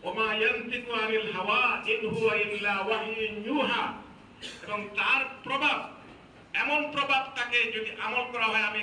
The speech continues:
কাসিমি হুজুরের একটি কথা দিয়ে আপনাদেরকে বলবো, যেহেতু কাসিমি হুজুরের এই কথাটি আমি আজও ফলো করি,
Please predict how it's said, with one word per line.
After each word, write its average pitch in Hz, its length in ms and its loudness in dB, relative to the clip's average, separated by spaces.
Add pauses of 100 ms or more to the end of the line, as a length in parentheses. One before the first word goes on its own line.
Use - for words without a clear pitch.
(100)
কাসিমি 240 320 -4
হুজুরের 226 420 0
একটি 220 280 -2
কথা 220 340 0 (640)
দিয়ে 240 300 4 (160)
আপনাদেরকে 226 680 -2 (100)
বলবো, 233 420 0
যেহেতু 240 300 0
কাসিমি 233 500 -6
হুজুরের 226 500 -2 (280)
এই 220 220 0
কথাটি 226 320 -2
আমি 214 200 2 (140)
আজও 262 220 2 (120)
ফলো 254 180 -2
করি, - 300 -8